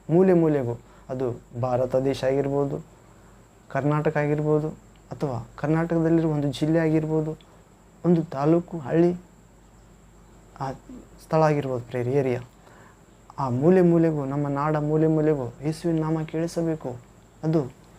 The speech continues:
ಯೇಸು ನಮ್ಮ ಮೇಲೆ ಇಟ್ಟಿರುವ ಹೊರೆ ಪ್ರಿಯರೇ, ಭಾರವಾದ ಒಂದೇ ಹೊರೆ.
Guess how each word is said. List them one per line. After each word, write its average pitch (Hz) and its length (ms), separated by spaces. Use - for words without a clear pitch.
ಯೇಸು 190 260
ನಮ್ಮ 147 180
ಮೇಲೆ 147 260
ಇಟ್ಟಿರುವ 147 300
ಹೊರೆ 135 240
ಪ್ರಿಯರೇ, 120 380
ಭಾರವಾದ 147 640
ಒಂದೇ 175 200
ಹೊರೆ. 147 320